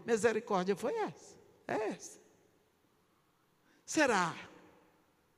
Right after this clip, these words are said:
que Deus não está gritando alguma coisa para nós? Você já viu Deus chamar Ciro, meu servo?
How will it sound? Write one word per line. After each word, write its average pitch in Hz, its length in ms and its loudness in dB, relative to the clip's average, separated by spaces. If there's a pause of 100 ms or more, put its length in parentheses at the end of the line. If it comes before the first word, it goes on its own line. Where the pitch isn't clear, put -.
(360)
que 247 100 -6
Deus 262 340 0
não 220 80 -6
está 220 280 -2
gritando 208 580 -2
alguma 185 380 -2
coisa 170 360 -2
para 156 200 -6
nós? 170 600 -6 (1600)
Você 339 420 4
já 202 160 -2
viu 208 440 -4 (2000)
Deus 302 320 2
chamar 220 560 4 (260)
Ciro, 240 800 0 (160)
meu 202 160 6
servo? 214 540 0